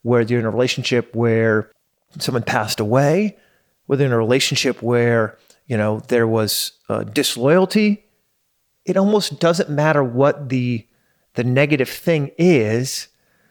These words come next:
When you're in the middle of it and feeling that, that pain and frustration, there's almost nothing, almost nothing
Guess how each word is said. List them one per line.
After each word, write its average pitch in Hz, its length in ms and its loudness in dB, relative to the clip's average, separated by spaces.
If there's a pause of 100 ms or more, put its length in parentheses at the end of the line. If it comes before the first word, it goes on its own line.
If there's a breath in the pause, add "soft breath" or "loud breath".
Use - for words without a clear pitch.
(560)
When 143 200 2
you're 214 180 4
in 262 80 2
the 120 80 2
middle 139 400 2
of 98 100 -4
it - 80 -8
and 101 200 -6
feeling 170 640 0
that, 110 360 -2 (840)
that - 260 -2
pain 165 300 0
and 123 120 -2
frustration, 117 840 -2 (1120)
there's 147 200 -2
almost 185 340 2
nothing, 151 640 0 (1120)
almost 170 460 0
nothing 147 580 -2